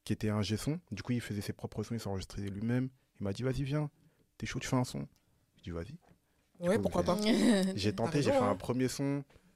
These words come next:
Speaker 1: J'ai bien aimé. Après, je dis, « Vas-y, viens, on en fait un deuxième, envoie-moi des instrus et tout, et tout. »
Speaker 2: Hmm.
Speaker 1: Du coup, je suis allé,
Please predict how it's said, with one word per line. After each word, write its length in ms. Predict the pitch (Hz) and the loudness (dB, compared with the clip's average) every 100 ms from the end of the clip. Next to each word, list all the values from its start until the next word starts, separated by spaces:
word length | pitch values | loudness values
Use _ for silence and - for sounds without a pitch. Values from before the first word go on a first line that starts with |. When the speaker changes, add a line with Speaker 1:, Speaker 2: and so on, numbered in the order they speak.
| _ _ _ _ | _ _ _ _
Speaker 1:
J'ai 120 | 98 92 | -6 2
bien 180 | 113 | 4
aimé. 420 | 123 127 135 139 135 _ _ | 6 6 6 4 0 _ _
Après, 240 | - 117 | -4 -2
je 60 | 104 | -2
dis, « 300 | 98 113 110 - _ _ | 0 0 0 -4 _ _
Vas-y, 200 | 117 127 | -10 -8
viens, 120 | 117 | -6
on 40 | 117 | -8
en 40 | |
fait 120 | - | -6
un 60 | 110 | -4
deuxième, 320 | 117 127 117 | -2 -4 -4
envoie-moi 260 | 104 113 120 | -6 -6 -2
des 160 | 120 | -2
instrus 380 | 110 - - - | -2 -4 -4 -4
et 60 | - | 0
tout, 80 | 202 | 2
et 220 | 208 214 | 4 2
tout. » 80 | 214 | 2
Speaker 2:
Hmm. 380 | 208 196 185 180 175 | 2 -2 -4 -6 -10
Speaker 1:
Du 80 | - | -16
coup, 160 | - 113 | -10 -6
je 80 | - | -4
suis 160 | - | 2
allé, 420 | 101 123 139 139 | 4 4 2 0